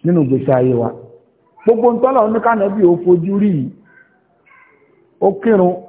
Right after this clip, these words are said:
pẹ̀lú àwọn ànábì Ọlọ́run, ó ṣáájú wọn, wọ́n gbà á lọ́gàá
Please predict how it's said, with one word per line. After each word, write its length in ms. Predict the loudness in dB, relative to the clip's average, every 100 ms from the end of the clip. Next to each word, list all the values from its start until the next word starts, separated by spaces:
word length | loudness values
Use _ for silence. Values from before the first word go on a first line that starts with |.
| _ _ -20 -8
pẹ̀lú 220 | 0 2
àwọn 200 | 2 0
ànábì 280 | 0 0 2
Ọlọ́run, 340 | 4 2 2 -2 -12 -20 _ _ _
ó 60 | -2
ṣáájú 420 | 0 0 0 0 -2
wọn, 160 | 0 -2 -4 -14 -20 -20 _ _ -2
wọ́n 160 | 0
gbà 120 | 2 0
á 60 |
lọ́gàá 360 | 2 0 0